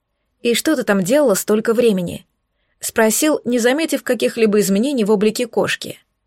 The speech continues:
Хази оторвалась от своего занятия и посмотрела на меня, как на не слишком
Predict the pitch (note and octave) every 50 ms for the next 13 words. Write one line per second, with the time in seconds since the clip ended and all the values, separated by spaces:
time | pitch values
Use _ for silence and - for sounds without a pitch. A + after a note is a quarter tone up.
0 | _ _ _ _ _ _ _ _ _ _ _ _ _ - - - F4 F4+ D#4 C4+
1 | C#4+ - - C4 A3+ - A#3+ C4 B3+ B3 C4 B3+ B3 B3+ - - G#3+ - - G3
2 | G#3 G3+ G3+ G3+ F3+ G3+ G3+ A#3+ D4 C#4 A3+ - - - - - - _ _ _
3 | _ _ - - - _ - D#4 D#4+ D#4+ D#4 - D4 D4 C#4+ D4 D4 D4 C#4+ C4+
4 | B3+ A#3+ B3 A#3+ B3 B3+ C#4+ D#4+ D#4 - - - - - C4 A#3+ A#3+ A#3 A#3 A3+
5 | A3+ A3+ G#3+ G#3+ - - - - B3 C4 D#4 D4+ - - C#4+ B3+ -